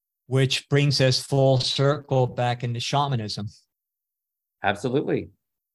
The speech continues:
Speaker 2: Absolutely. Yeah. I mean, um, you know, there's, there's so much circularity in all levels of shamanism. It's very interesting to, you know, back to Jason's work, 'cause he's been a wonderful,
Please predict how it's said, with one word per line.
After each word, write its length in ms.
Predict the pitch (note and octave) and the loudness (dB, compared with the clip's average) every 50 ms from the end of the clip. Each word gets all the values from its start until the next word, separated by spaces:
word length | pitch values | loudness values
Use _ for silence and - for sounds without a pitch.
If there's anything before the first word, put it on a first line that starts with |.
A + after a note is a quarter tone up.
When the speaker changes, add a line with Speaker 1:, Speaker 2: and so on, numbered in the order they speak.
| _ - | _ -2
Speaker 2:
Absolutely. 720 | A2+ A#2 A2+ - A#2+ A#2+ B2 C#3 C#3 A2+ G2+ F#2+ F#2+ F2+ - _ _ _ _ _ _ _ _ _ _ _ _ _ _ _ _ _ _ - | -2 -2 -2 -4 -6 -4 -2 -2 -2 -2 -2 -4 -4 -8 -16 _ _ _ _ _ _ _ _ _ _ _ _ _ _ _ _ _ _ 0
Yeah. 280 | G#2 A#2+ D3+ D#3+ C#3+ - - - | 2 2 2 2 -2 -10 -12 -6
I 80 | G#2+ | -4
mean, 260 | A2 A2+ A2+ A2+ G#2+ G#2+ | -2 0 0 0 0 2
um, 400 | G#2 G2+ G2+ G2+ G2 G2 F#2+ F#2+ - _ _ _ _ _ _ _ _ _ _ _ _ - | 2 2 0 0 -2 -4 -8 -10 -16 _ _ _ _ _ _ _ _ _ _ _ _ -10
you 140 | A2+ A#2+ A#2 | -4 -4 -2
know, 240 | A2 A2 A2 A2 G#2+ | 0 0 0 -2 0
there's, 320 | G#2 A#2 A#2 A2+ - - | 0 0 0 0 -4 -10
there's 220 | - A#2+ A2+ G#2 - | -8 -6 -6 -4 0
so 100 | - D3+ | 0 0
much 140 | C#3+ C3 - | 0 0 -4
circularity 1120 | - - - D3 C#3+ C#3 - C3+ A#2+ A2+ A#2 B2 C3+ C#3 C#3 B2+ A2+ G#2+ G#2 G#2 G2 - | -6 -2 0 0 0 0 0 -2 -2 0 2 2 2 2 2 0 -2 -2 -4 -6 -8 -8
in 180 | - G#2+ G#2 G2+ - - | -10 -10 -10 -10 -10 -6
all 420 | B2 B2 C3 C#3 D3 C3 - - - _ | -2 0 2 2 2 2 -2 -8 -14 _
levels 680 | - - A#2 A#2 A#2+ B2+ C#3 C3+ C3 A#2 A2 G#2+ - - - | -16 -12 -6 -2 0 0 0 0 0 -2 -2 -2 -4 -8 -6
of 240 | A2+ A#2+ A#2+ A2+ A2 | -2 -2 -2 -4 -4
shamanism. 540 | - B2 B2 B2+ B2 A2 G2+ F#2 F#2+ G2 | -6 -6 -4 -4 -4 -6 -6 -6 -8 -10
It's 80 | G2 F#2+ | -10 -8
very 260 | A#2 B2 C3+ C3 - | -4 -2 -2 0 0
interesting 460 | B2 B2+ B2 B2 A2 - A2 G#2 G2+ | -2 -6 -6 -8 -10 -8 -6 -6 -6
to, 100 | F#2 G#2 | -6 -8
you 100 | - A2 | -8 -8
know, 140 | G#2 G2+ G2 | -6 -6 -6
back 300 | G2 F#2+ F#2+ G2+ G#2+ G2+ | -6 -4 -2 -2 -2 -2
to 80 | - G#2+ | -4 -6
Jason's 400 | F#2+ A2 A2 A2+ A2+ - G#2 F#2 | 0 2 2 2 0 -2 -8 -6
work, 200 | F#2+ F#2+ G2 G2 | -6 -6 -6 -6
'cause 120 | G#2 F#2 | -10 -12
he's 140 | - A2 G#2 | -12 -12 -8
been 140 | - G#2+ G2 | -8 -6 -6
a 40 | G2 | -4
wonderful, 800 | F#2+ G2 G#2 G#2 G#2 A2 G#2 - G#2+ G2 F#2+ F#2 F2+ F2 - | -4 -4 -4 -2 -4 -4 -6 -4 -4 -4 -2 -2 -4 -6 -8